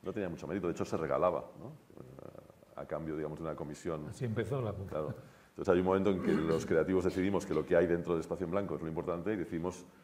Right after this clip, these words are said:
Speaker 1: cobrar por ello y así, eh, se inicia, digamos, la decadencia de nuestra cre-, creación de valor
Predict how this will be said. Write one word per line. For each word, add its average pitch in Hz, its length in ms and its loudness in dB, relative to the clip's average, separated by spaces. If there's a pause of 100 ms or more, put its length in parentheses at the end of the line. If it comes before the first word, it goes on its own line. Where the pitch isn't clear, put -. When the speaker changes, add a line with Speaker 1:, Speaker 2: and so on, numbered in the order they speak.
(180)
Speaker 1:
cobrar 82 300 0
por 87 140 2
ello 90 300 2
y 80 80 0
así, 87 340 0
eh, - 640 -12
se - 140 -12
inicia, 82 280 -2
digamos, 85 240 -2
la 82 80 -2
decadencia 80 540 -4
de 82 100 -6
nuestra 76 340 -8 (480)
cre-, 78 220 -8
creación 73 360 -6
de 82 60 -2
valor 76 360 0